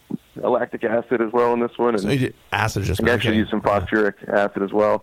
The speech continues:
Speaker 2: Gotcha.
Speaker 1: uh, to, to drop it down a little bit more.
Speaker 2: Okay. Hmm. I think, you know, I think it pops nicely. It's got, it's not, like,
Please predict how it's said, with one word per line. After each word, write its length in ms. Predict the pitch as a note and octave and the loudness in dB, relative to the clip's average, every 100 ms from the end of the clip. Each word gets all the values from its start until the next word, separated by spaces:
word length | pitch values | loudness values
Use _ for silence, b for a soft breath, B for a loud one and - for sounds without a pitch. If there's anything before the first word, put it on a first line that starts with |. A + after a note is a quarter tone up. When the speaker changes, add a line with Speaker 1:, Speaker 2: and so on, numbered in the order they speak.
| - | -4
Speaker 2:
Gotcha. 360 | A2 G#2+ - - | -6 -4 -2 2
Speaker 1:
uh, 420 | G2 G2 - - - | 2 2 0 -4 0
to, 140 | F#2+ F2+ - | 0 0 -2
to 80 | A2 | 0
drop 280 | G#2 G2+ | 2 2
it 80 | F#2+ | 2
down 200 | G#2 G2+ | 0 2
a 40 | F#2+ | 0
little 140 | G2+ | 0
bit 120 | G2 | -2
more. 340 | G2 G#2 G#2+ - - - - | 0 0 -2 -4 -20 -12 -6
Speaker 2:
Okay. 300 | D3+ G2+ G2+ B2 - _ _ _ _ _ - | -2 -2 -2 -6 -12 _ _ _ _ _ -4
Hmm. 140 | A2+ F2+ - _ _ _ _ B B B - | -4 -4 -8 _ _ _ _ B B B -8
I 140 | A#2 | -4
think, 200 | D3+ D3+ - | -2 -4 -2
you 60 | |
know, 120 | C3+ A2+ | 0 0
I 60 | |
think 160 | B2 D3+ | 0 -2
it 120 | C#3 | -2
pops 320 | - A#2 A#2+ - | 0 -2 -2 -2
nicely. 340 | A2+ A#2+ G#2 | -2 -2 -4
It's 140 | F#2 - | -4 -2
got, 260 | G2+ G2 | -2 0
it's 220 | G#2+ G2+ | -4 -2
not, 180 | A2+ A2+ | -2 0
like, 200 | G2+ G2+ | 0 -2